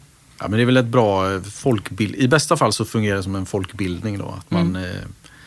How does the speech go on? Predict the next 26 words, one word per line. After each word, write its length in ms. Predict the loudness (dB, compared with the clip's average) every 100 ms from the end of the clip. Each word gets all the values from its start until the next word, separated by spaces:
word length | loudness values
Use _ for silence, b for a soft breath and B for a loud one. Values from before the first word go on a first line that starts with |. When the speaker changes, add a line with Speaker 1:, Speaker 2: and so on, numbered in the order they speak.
| B B B B B B _
Speaker 1:
man 300 | 0 2 4
lär 280 | 4 2 0
sig 240 | 0 2
någonting 440 | 0 -2 -4 -6 -6
om 160 | -4
var 120 | -4
partierna 440 | -6 -8 -8 -8 -8
står 360 | -8 -6 -6
i 40 | -6
olika 260 | -8 -10
sakfrågor 560 | -8 -8 -10 -12 -12 -12
och, 300 | -14 -16 -14
eh, 60 | -14 -10
var 240 | -4 0
man 160 | 2 2
själv 260 | 0 0
finns 500 | -2 -4 -2 -4 -4
i 60 | -4
den, 240 | -4 -4
i 80 | -4
den 200 | -4 -6
politiska 560 | -4 -4 -4 -6 -4 -2
rymden, 500 | -2 -2 -4 -6 -8 B -12
så 160 | -10
att 100 | -10
säga. 300 | -10 -10 -10